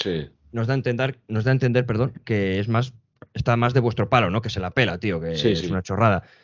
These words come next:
Speaker 2: Que yo entiendo que es una chorrada también, ¿eh? Pero bueno, está. Es una cosa que está ahí. Pero con todo y con eso, nos dice que, bueno, le vuelven a levantar el interés, cosa que, joder, está, eso siempre es bien.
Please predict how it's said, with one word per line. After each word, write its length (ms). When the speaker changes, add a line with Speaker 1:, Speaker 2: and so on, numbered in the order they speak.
Speaker 2:
Que 120
yo 40
entiendo 240
que 80
es 60
una 120
chorrada 360
también, 340
¿eh? 180
Pero 140
bueno, 180
está. 360
Es 100
una 120
cosa 180
que 80
está 160
ahí. 240
Pero 200
con 100
todo 140
y 40
con 160
eso, 480
nos 220
dice 400
que, 720
bueno, 220
le 80
vuelven 440
a 260
levantar 320
el 60
interés, 500
cosa 400
que, 520
joder, 180
está, 260
eso 180
siempre 600
es 280
bien. 340